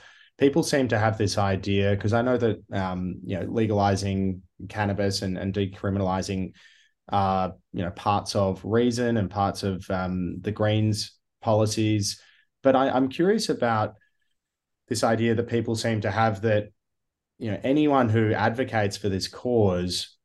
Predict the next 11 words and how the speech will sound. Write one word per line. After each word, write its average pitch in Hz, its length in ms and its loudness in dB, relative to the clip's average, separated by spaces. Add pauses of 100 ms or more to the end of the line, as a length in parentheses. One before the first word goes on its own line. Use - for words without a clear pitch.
(220)
thinks 120 340 -2
that 113 140 -2
there's 107 180 2
gonna 107 180 0
be 107 140 0
a 104 60 2
single 131 400 2
act 104 240 0
of 98 140 -6
parliament, 95 600 0
some 104 400 -2